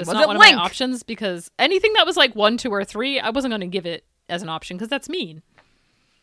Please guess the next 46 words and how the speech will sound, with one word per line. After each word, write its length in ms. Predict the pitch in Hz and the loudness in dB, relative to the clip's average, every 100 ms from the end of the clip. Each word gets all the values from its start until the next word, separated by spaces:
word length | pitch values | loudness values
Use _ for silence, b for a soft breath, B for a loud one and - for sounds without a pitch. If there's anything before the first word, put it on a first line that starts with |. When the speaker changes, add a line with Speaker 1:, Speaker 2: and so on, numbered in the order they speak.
| _ | _
Speaker 2:
What 120 | 277 | -10
do 60 | 392 | -6
you 60 | 359 | -6
mean 180 | 294 208 | -6 -6
one, 140 | 175 | -8
two, 120 | 185 | -10
or 80 | 175 | -14
three? 300 | 185 180 185 _ _ _ _ | -14 -16 -16 _ _ _ _
Oh, 180 | - 180 | -6 -6
had 280 | 208 180 180 | -2 0 4
Speaker 1:
I 120 | 302 | 4
would 40 | 302 | 4
Speaker 2:
different, 200 | 285 - _ _ _ _ _ _ | 0 -6 _ _ _ _ _ _
Speaker 1:
I, 160 | 247 254 | 2 2
Speaker 2:
like, 160 | 233 | 2
Speaker 1:
I, 80 | 233 | 0
you 40 | 247 | 0
Speaker 2:
Zelda 120 | 196 | 4
Speaker 1:
know, 160 | 208 190 | 4 4
I 40 | |
Speaker 2:
and 120 | 196 180 | 2 0
Speaker 1:
pulled 320 | 190 320 247 | 0 0 -2
Speaker 2:
Link? 20 | |
Speaker 1:
these 260 | 247 214 - | -4 -6 -4
questions 720 | 320 311 - 196 190 202 - | -2 -2 -2 -4 -4 -8 -8
and 260 | 202 202 196 | -4 -2 -2
I 140 | - 190 | -2 2
got 240 | 190 202 | 2 2
the 80 | 180 | -4
top 240 | 190 170 | -6 -6
ten 440 | - 247 240 170 165 | -6 -2 -2 -2 -8
and 200 | 185 180 | -6 -6
I 120 | 156 | -6
grabbed, 760 | 160 175 180 180 175 175 - 220 | -8 -6 -2 0 0 -4 -10 -10
you 60 | |
know, 160 | 190 165 | -8 -4
number 280 | 190 196 180 | -4 -2 -2
one 440 | 190 226 190 175 | 0 0 0 -4
and 160 | - 190 | -6 -6
then 120 | 185 | -4
number 260 | 170 170 160 | -6 -8 -10
ten 480 | - 180 170 156 | -10 -10 -10 -10
and 100 | 156 156 | -12 -14
then, 140 | 156 | -12
like, 160 | 147 147 | -12 -12
a, 160 | 135 | -14